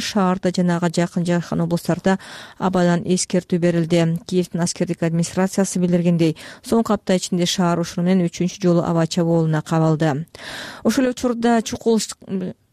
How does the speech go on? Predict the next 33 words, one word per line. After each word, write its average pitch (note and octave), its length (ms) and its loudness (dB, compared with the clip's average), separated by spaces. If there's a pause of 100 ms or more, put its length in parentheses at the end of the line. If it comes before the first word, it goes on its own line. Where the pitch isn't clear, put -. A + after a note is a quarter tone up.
(100)
маалымат G3+ 380 4
келди. A3 340 0
Үчүнчү G#3+ 240 -6
майга G3 260 2
караган G#3 460 2
түнү F3 320 0
эки G3 160 -4
украиналык F#3 460 0
учкучсуз F3+ 420 -4
учак A3 360 0
Владимир F3+ 380 2
Путиндин G3+ 460 2
резиденциясына F#3 680 0
сокку F#3+ 360 -2
урууга F3+ 340 2
аракет F#3 300 -2
кылганы E3+ 560 2 (560)
тууралуу G3+ 400 4
Кремлдин G3 440 2
маалымат F#3 340 2
кызматы F3+ 420 0
билдирди. G#3 580 2
Риа G3 240 2
Новости F#3+ 420 0
дрондор F#3 420 2
Кремлди F#3 420 0
көздөй F#3+ 380 0
багытталганын F#3 760 0
жазды. E3+ 560 0
Аскердик F#3 460 -2
жана F3 180 0
чалгын F3 340 0
кызматтары F3 640 0